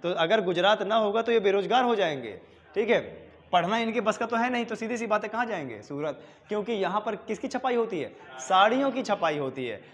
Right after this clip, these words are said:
और हीरे की घिसाई होती है, है ना? हीरे की घिसाई होती है ना, हीरे को काट के घिसा जाता है।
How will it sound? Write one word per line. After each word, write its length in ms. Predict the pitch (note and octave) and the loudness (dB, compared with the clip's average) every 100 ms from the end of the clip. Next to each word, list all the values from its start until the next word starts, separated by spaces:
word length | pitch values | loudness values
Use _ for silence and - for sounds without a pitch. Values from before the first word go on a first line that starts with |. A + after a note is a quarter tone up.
| - | 0
और 500 | F3+ A3+ A#3 A#3 - | 6 6 6 0 -8
हीरे 320 | D#3 G3+ B3+ C4 | -2 0 2 2
की 180 | B3 | 0
घिसाई 360 | E3 D3 E3+ E3 | -4 -2 0 2
होती 280 | C#3 C3 B2+ | 0 -4 -8
है, 200 | G2+ F#2+ - - C3+ | -8 -14 -20 -10 -4
है 80 | |
ना? 280 | F3+ A3 G2 - - _ C#3 | -2 -2 -6 -16 -20 _ -2
हीरे 220 | E3+ G#3 | 2 2
की 120 | G#3 | 2
घिसाई 200 | E3 G3 | 0 0
होती 180 | G#3+ A#3+ | 0 0
है 80 | C#4 | -2
ना, 160 | C#4+ - - - | -4 -10 -20 -12
हीरे 180 | D3 D#3+ | -4 -2
को 60 | F#3+ | 0
काट 180 | F3+ F3 | 2 0
के 100 | F3 | 0
घिसा 180 | E3 | 0
जाता 220 | E3+ D#3+ D#3 | 0 0 -2
है। 220 | D#3 | -8